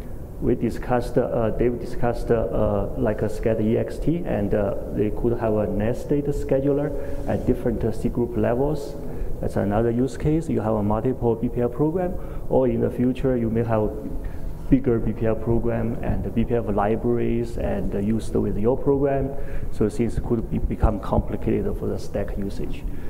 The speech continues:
So it will be good idea actually try to, uh, support, uh, uh, alternative stacks and in B P F programs. So, uh, this diagram basically shows, uh, uh,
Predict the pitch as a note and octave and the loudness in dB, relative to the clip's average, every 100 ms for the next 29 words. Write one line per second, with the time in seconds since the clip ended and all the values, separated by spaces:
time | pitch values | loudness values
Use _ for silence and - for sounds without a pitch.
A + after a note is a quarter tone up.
0 | - - G#2+ A#2 A2+ G#2+ A2 - A#2+ - | -2 2 2 2 2 2 2 2 0 0
1 | A2+ G#2 G#2+ B2 C3+ A2+ A2+ G2+ A2+ G#2+ | 0 0 4 4 4 2 0 0 0 0
2 | G#2 - A2+ G#2 G#2 - G#2+ G2 - - | 0 -2 0 0 0 0 0 0 -4 -6
3 | - - A2 G2+ - - - A#2+ G#2+ - | -4 0 0 0 -2 -2 2 2 2 -2
4 | G#2 G#2+ - A#2 A2+ G2+ F#2 - - - | -2 -2 -4 -2 0 0 0 -4 -8 -8
5 | - - - G#2 - B2+ B2 - G#2 F#2+ | -8 -4 0 0 2 2 2 0 -2 0
6 | F#2 - - - G#2+ F2+ - - - - | 0 -2 -4 -2 -2 -2 -4 -8 -8 -4
7 | G#2 F#2+ G2 - G2 G#2 - - G2+ - | -4 -2 -2 -2 -2 -4 -4 -4 -4 -4
8 | - - - - - - - - - - | -4 -2 -4 -4 -4 -4 -4 -4 -4 -6
9 | - - - A#2 A2 G#2 - A2 G#2+ G#2 | -4 -4 0 2 4 2 0 2 2 0
10 | G#2 A2 A#2+ - - B2 B2 C3 B2+ B2 | -2 0 0 0 0 2 2 2 2 0
11 | A#2+ - A#2+ A2+ - A#2 A#2 - A#2+ A#2 | 0 0 0 0 2 0 0 -2 0 0
12 | - A2 G#2+ | 0 0 2